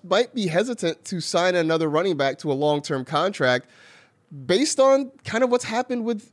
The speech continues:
Ezekiel Elliott the last few years. He was a very good player when they signed him to the extension. He has declined significantly since then,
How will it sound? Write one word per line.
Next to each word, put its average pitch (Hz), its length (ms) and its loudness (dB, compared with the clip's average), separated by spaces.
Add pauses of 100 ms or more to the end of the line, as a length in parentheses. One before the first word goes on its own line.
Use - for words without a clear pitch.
(140)
Ezekiel 208 400 0
Elliott 220 300 0
the 113 80 -10
last 110 300 -4
few 110 160 -8
years. 101 360 -8 (340)
He 147 140 -2
was 196 140 4
a 143 40 4
very 151 380 2
good 165 240 2
player 165 400 2
when 139 160 0
they 127 80 0
signed 160 320 0
him 180 80 -4
to 160 60 -4
the 143 100 0
extension. 131 580 -4 (220)
He 160 160 0
has 151 140 2
declined 156 680 -2
significantly 135 760 -4
since 254 340 0
then, 151 380 2